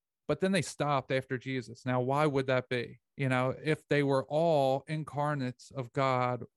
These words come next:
why, why did it stop? Obviously, we're in a time period, right, that we would need something like that. So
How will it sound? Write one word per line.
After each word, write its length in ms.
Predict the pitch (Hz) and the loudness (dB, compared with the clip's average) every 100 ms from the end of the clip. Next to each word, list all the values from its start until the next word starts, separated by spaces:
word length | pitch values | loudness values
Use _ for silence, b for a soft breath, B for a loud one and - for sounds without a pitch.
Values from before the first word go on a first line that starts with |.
| - | -18
why, 720 | 123 123 135 135 139 139 139 127 - _ _ _ _ | -8 -2 0 2 2 2 0 -6 -14 _ _ _ _
why 220 | - 135 | -6 -2
did 140 | 143 135 | -2 -2
it 120 | 120 | -4
stop? 260 | - 139 131 | -4 -2 -2
Obviously, 600 | 135 139 135 - 131 131 | -2 -2 -4 -4 -2 -2
we're 240 | 127 131 | -2 -2
in 80 | 131 | -4
a 60 | 123 | -6
time 340 | - 135 143 | -8 -6 -4
period, 460 | 135 120 120 120 120 | -6 -6 -6 -6 -6
right, 240 | 123 123 - | -4 -4 -4
that 240 | 123 117 | -4 -4
we 340 | 120 123 117 - b b b - | -4 -4 -6 -10 b b b 0
would 200 | 127 123 | 0 2
need 600 | 127 135 175 185 117 123 - _ | 2 2 2 2 -2 -8 -16 _
something 540 | - - 131 120 127 120 | -14 -4 -4 -2 -2 -2
like 200 | 120 - | -4 -4
that. 360 | 120 120 127 | -4 -2 -4
So 480 | - 135 123 123 123 | -4 0 2 2 0